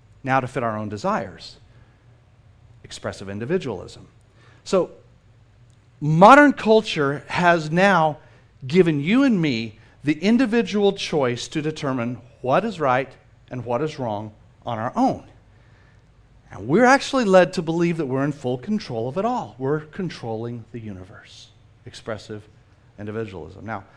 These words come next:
understanding now that culture has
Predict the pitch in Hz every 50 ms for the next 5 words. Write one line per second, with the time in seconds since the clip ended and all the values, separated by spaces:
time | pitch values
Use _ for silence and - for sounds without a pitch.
0 | - - - - _ _ _ _ _ _ _ _ _ _ _ _ _ _ _ _
1 | _ _ _ _ _ _ _ - 202 254 277 262 - - 262 240 233 208 180 165
2 | 143 123 117 120 135 143 143 160 160 - - 202 208 196 - - 175 143 120 123
3 | 175 175 170 165 170 -